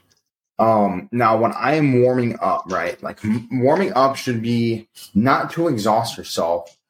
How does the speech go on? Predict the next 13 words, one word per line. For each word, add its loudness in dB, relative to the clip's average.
but 2
to -2
make 0
sure -2
the 2
muscles 0
are 2
awake, -2
but 2
your -4
mind 2
is 0
awake -6